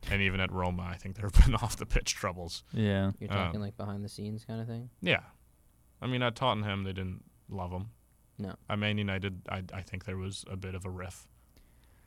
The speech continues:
Speaker 3: Well,
Speaker 1: I
Speaker 3: they
Speaker 1: think
Speaker 3: didn't
Speaker 2: Yeah.
Speaker 3: back, but they didn't back him.
Speaker 1: I th-,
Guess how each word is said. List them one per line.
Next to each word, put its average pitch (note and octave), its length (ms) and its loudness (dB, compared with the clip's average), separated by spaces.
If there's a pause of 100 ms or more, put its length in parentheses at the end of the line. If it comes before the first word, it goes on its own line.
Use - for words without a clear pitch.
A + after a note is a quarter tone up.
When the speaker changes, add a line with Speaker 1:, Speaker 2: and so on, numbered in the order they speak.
(300)
Speaker 3:
Well, A2+ 80 -2
Speaker 1:
I - 20 -2
Speaker 3:
they A#2 80 2
Speaker 1:
think A#2 140 8
Speaker 3:
didn't A2 80 8
Speaker 2:
Yeah. G#2+ 140 6
Speaker 3:
back, G#2 220 2
but A2 240 -4
they C3 60 -4
didn't A#2 220 -2
back F#2+ 240 -6
him. F#2+ 260 -8 (160)
Speaker 1:
I G#2 120 0
th-, - 120 -6